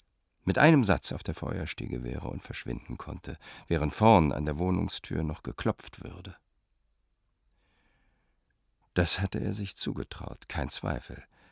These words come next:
Das hätte er geschafft. Aber heute wäre nicht daran zu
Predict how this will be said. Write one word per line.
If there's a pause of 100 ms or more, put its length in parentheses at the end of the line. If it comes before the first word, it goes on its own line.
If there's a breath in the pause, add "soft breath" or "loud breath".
(280 soft breath)
Das
hätte
er
geschafft. (1500)
Aber
heute (1080)
wäre
nicht
daran
zu